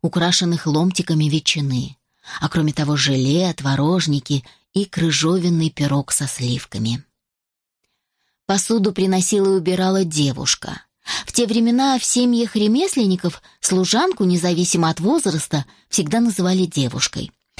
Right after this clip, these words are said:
В данном случае это была девушка лет пятидесяти, которая жила при тетушке Эдит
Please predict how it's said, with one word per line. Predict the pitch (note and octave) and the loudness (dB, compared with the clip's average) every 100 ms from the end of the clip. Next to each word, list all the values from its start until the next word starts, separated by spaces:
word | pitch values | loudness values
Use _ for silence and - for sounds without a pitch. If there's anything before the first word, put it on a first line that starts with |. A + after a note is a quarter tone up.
| - - | -12 -2
В | |
данном | F3+ F4 G4 | 0 2 2
случае | F4+ E4+ E4+ C4+ | 2 0 0 0
это | A3 | 0
была | F#3 G3+ | 0 0
девушка | F3+ A3+ B3 - G#3+ | 0 0 0 0 0
лет | G3 A3+ - | 0 -2 -2
пятидесяти, | D4 - F3 E3 F3 F3+ F3+ E3+ - _ - | -2 0 -2 0 0 0 0 -2 -6 _ -6
которая | E3+ F#3 F#3 F3+ | -4 0 0 0
жила | D#3 E3+ E3+ | 2 0 0
при | D#3 E3 | -2 -2
тетушке | D#3+ - C#3+ - D#3 | -2 -2 -2 0 0
Эдит | A#3+ A#3 | 2 -2